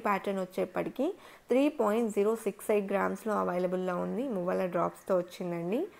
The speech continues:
And నెక్స్ట్ మోడల్ చూస్తూ ఉన్నాము. So, ఈ డిజైన్లో లక్ష్మీదేవిని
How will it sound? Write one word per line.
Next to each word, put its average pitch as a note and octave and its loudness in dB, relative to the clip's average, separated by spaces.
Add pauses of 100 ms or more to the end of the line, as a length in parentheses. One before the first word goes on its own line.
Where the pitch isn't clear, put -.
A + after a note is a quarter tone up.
(400)
And G#3 4
నెక్స్ట్ G3+ -2
మోడల్ G3+ 4
చూస్తూ F#3+ -2 (120)
ఉన్నాము. F#3 -2 (140)
So, A3 -2 (180)
ఈ - 2 (120)
డిజైన్లో F#3+ 0 (520)
లక్ష్మీదేవిని A3+ 4